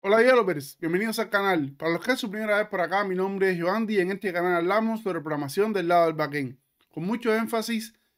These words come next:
en temas relacionados con las arquitecturas basadas en microservicios. En el video del día de hoy vamos a estar hablando sobre Swagger.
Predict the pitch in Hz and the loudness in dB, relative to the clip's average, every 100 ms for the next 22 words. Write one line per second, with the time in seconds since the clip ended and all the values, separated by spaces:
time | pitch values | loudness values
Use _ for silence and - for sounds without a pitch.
0 | _ 151 143 202 208 185 175 160 175 214 | _ -6 0 0 0 -2 -4 -2 -2 0
1 | 220 220 - 160 156 143 139 147 139 226 | 0 -2 -6 -4 -2 -4 -6 -6 -6 0
2 | 226 196 170 170 170 151 143 147 135 120 | 0 0 0 0 0 -4 -8 -10 -10 -10
3 | 120 - _ _ _ _ _ - 165 160 | -14 -20 _ _ _ _ _ -4 -2 2
4 | 196 247 226 214 226 220 226 214 208 185 | 4 6 4 4 4 6 4 2 -2 -6
5 | 180 202 196 208 226 226 214 175 151 - | -4 -2 0 0 0 -2 -2 -6 -6 0
6 | 185 143 131 | 2 2 0